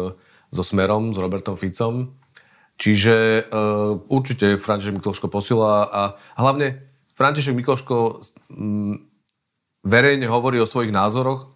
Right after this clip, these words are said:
a s mnohými z nich nesúhlasím. S mnohými z nich, e, si myslím si o tých veciach niečo iné ako František Mikloško. Ale je pre mňa česť s ním o tom diskutovať a je to jednoducho, v-,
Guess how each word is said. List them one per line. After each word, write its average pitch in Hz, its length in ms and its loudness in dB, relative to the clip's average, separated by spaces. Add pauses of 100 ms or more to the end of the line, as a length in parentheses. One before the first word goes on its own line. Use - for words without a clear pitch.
a 107 80 0
s 107 240 -4
mnohými 131 480 2
z 123 160 -6
nich 123 80 -2
nesúhlasím. 95 640 -4
S - 20 -8
mnohými 120 380 0
z 110 80 -2
nich, 117 320 -2
e, 110 160 2
si 123 240 0
myslím 127 240 -2
si 120 160 2
o 110 80 2
tých 113 160 -2
veciach 113 240 -2
niečo 113 240 -2
iné 120 240 0
ako 107 320 -4 (320)
František 117 400 0
Mikloško. 107 560 -4 (160)
Ale 107 320 2
je - 0 -
pre 120 160 0
mňa 110 560 -2 (160)
česť 131 400 -2
s - 80 -8
ním 104 160 0
o 104 60 -6
tom 110 100 -2
diskutovať 113 720 -2
a 107 160 -2
je - 80 0
to 110 80 2
jednoducho, 107 800 0
v-, 98 240 -6